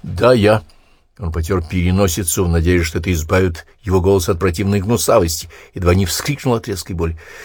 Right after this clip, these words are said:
«Я был в отъезде», — пробормотал он. «Как-то странно ты говоришь, я тебя еле узнал,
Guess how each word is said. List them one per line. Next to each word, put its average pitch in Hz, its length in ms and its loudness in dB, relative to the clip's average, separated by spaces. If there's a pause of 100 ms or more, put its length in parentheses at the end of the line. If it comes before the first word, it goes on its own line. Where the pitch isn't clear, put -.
(220)
«Я - 160 4
был 139 280 6
в - 20 8
отъезде», — 87 760 2
пробормотал 78 540 -2
он. 71 160 -8 (540)
«Как-то 196 420 4
странно 185 460 4
ты 175 160 2
говоришь, 156 440 2
я 110 100 0
тебя 131 200 2
еле 165 300 6
узнал, 139 420 6